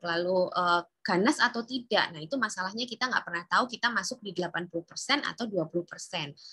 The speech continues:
Nah, beberapa cara untuk menjaga kesehatan imun itu ini ya,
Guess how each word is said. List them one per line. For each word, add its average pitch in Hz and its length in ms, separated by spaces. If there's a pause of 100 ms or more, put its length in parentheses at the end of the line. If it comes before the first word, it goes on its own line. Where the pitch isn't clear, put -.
(180)
Nah, 190 140
beberapa 185 480
cara 262 400
untuk 226 240
menjaga 175 340
kesehatan 175 480
imun 190 480
itu 170 240
ini 190 380
ya, 185 100